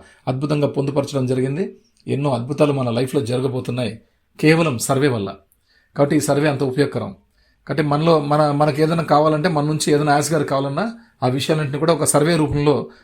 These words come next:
ఆయన తీసుకోవడం జరుగుతుంది. రైట్? కాబట్టి ఇది విషయం. ఎందుకంటే ఫిల్టర్ చేసేస్తున్నారు, ఫిల్టర్ చేసేస్తున్నారు యాష్ గారు. ఎవరు, ఆ, పాలు నీళ్లు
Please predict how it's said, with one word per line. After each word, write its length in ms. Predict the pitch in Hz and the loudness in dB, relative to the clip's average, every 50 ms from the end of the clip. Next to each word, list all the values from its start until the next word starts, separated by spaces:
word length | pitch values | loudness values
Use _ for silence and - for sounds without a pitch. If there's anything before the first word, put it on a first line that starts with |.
| _ _ 127 | _ _ 0
ఆయన 140 | 131 135 | 2 2
తీసుకోవడం 460 | 127 - 175 160 - - 160 143 135 120 | 2 0 0 0 2 2 2 0 2 0
జరుగుతుంది. 420 | 127 123 113 113 139 107 98 - - - _ _ _ _ _ _ _ _ _ _ _ 151 | 0 -2 -2 -4 -4 -6 -6 -8 -12 -16 _ _ _ _ _ _ _ _ _ _ _ -2
రైట్? 140 | 170 165 | -2 2
కాబట్టి 320 | - 175 160 175 185 190 185 | 2 2 4 4 4 4 4
ఇది 120 | 175 185 | 4 4
విషయం. 340 | 170 165 - - 185 190 190 - - | 2 2 2 2 2 2 0 -2 -2
ఎందుకంటే 640 | 156 175 190 190 175 165 190 175 269 302 294 - - _ _ _ | 0 2 2 2 4 4 2 2 2 0 -2 -4 -12 _ _ _
ఫిల్టర్ 320 | - 226 233 226 - 190 196 | 2 2 2 4 2 4 4
చేసేస్తున్నారు, 560 | 185 180 165 - - 156 143 123 98 - - - _ _ _ _ _ _ _ _ _ _ _ | 4 4 4 0 0 0 0 0 -2 -4 -10 -16 _ _ _ _ _ _ _ _ _ _ _
ఫిల్టర్ 360 | - 208 233 - - 190 175 | 2 2 4 4 2 4 4
చేసేస్తున్నారు 420 | 170 160 165 156 - 156 139 127 | 4 4 2 0 0 0 0 2
యాష్ 240 | 127 135 131 - 151 | 2 2 0 0 -2
గారు. 180 | 131 - - - _ _ _ _ _ _ _ _ 123 | -2 -4 -6 -10 _ _ _ _ _ _ _ _ 0
ఎవరు, 680 | 131 147 180 214 233 220 190 180 196 202 202 196 - - - _ _ _ _ 151 | 2 4 4 6 6 6 6 4 4 0 -2 -4 -8 -12 -18 _ _ _ _ -2
ఆ, 120 | 151 147 - - - - | -2 -2 -2 -4 0 2
పాలు 340 | 165 165 190 226 240 262 233 | 4 4 6 4 2 2 2
నీళ్లు 600 | 202 202 202 208 220 240 214 180 185 220 220 | 2 2 2 2 2 2 2 2 2 0 -2